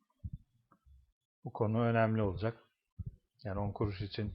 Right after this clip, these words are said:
düzeltme başlarsa, altı seksen iki kırıldı, altı doğru giderse nereden baksanız otuz kırk kuruşluk bir kaybınız olur. Onun için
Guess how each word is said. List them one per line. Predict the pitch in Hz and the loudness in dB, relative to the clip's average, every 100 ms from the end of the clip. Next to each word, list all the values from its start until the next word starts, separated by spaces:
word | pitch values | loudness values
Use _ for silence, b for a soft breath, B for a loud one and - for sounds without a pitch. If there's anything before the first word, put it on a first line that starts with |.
| - | -6
düzeltme | 110 107 101 - 101 | -2 0 0 0 0
başlarsa, | 101 - 107 98 113 | 0 2 0 2 0
altı | 104 98 | 0 -2
seksen | - 101 107 | -4 -4 -2
iki | 101 - | -4 -2
kırıldı, | 107 101 101 | 0 0 2
altı | 101 101 101 | 0 0 -2
doğru | 98 | -2
giderse | 95 98 - 110 | -2 -4 -4 -2
nereden | 107 101 98 | -2 -2 -2
baksanız | 95 87 113 | -4 -4 -4
otuz | 101 - - | -6 -6 -10
kırk | 107 - | -8 -6
kuruşluk | 98 95 - 117 - | -6 -6 -4 -4 -4
bir | 117 | -6
kaybınız | - 113 104 113 101 | 0 0 0 -4 -2
olur. | 98 110 - - - - - - - | -2 -2 -6 -16 -16 -12 -12 -12 -8
Onun | 135 127 | -2 -2
için | 113 127 - | -2 -2 -4